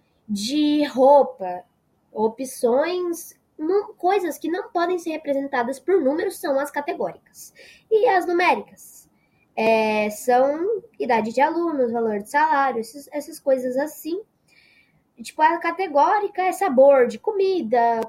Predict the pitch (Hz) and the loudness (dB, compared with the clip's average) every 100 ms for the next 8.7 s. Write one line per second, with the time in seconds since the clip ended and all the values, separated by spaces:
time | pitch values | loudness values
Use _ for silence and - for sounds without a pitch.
0 | - - 254 240 269 277 262 339 269 - | -10 -2 2 2 2 -2 2 2 0 -4
1 | 226 254 247 254 247 - - 339 240 311 | -6 -4 -6 -2 -2 -2 -12 -14 -10 -10
2 | 247 - 220 262 - _ _ - 254 392 | -10 -16 -20 -20 -20 _ _ -20 -16 -16
3 | - 330 330 339 370 349 - 147 156 214 | -8 -8 -6 -8 -12 -12 -18 -20 _ -8
4 | 277 - _ _ _ - - - - _ | -8 -8 _ _ _ -20 -20 -20 -20 _
5 | 262 302 311 311 320 320 330 339 330 - | -4 -2 0 0 0 -2 -2 -2 -4 -8
6 | - - _ _ _ _ _ _ _ _ | -20 -20 _ _ _ _ _ _ _ _
7 | _ 214 247 269 311 294 294 302 - _ | _ -8 -6 -6 -2 2 2 2 -6 _
8 | 285 285 233 247 339 - | 2 4 4 0 -2 -8